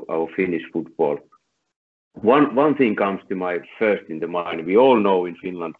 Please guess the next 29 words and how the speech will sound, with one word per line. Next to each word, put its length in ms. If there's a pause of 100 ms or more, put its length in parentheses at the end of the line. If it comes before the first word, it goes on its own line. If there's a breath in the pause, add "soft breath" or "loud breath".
(160)
Odegaard 720
and 200
Haaland 520
and, 180
and 200 (640)
all, 240
all 260
those 300
kids, 160 (680 loud breath)
players 460
who 140
are 220
really 500
playing 380
at 80
the 120 (100)
top. 280
And 160
if 80 (100)
you, 240
if 160
you 80
think 300
about 280
the 220
top, 300
is 100 (160)
Champions 500
League 360